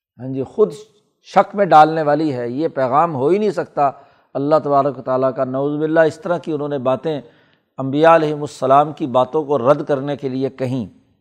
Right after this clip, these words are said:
قالت رسلہم، ان کے رسولوں نے ان سے کہا، افی اللہ شکن،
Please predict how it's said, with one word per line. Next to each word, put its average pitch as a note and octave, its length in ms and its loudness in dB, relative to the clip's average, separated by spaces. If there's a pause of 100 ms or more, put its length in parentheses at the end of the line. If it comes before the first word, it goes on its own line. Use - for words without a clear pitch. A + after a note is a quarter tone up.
(1400)
قالت B2+ 540 4
رسلہم، E3 580 0 (840)
ان C#3 160 -4
کے F3+ 160 0
رسولوں D3 480 2
نے F3+ 80 0
ان D#3 180 -2
سے D#3 160 -4
کہا، C#3+ 500 2 (560)
افی C3 220 -4
اللہ G#3 360 4
شکن، G3 480 -4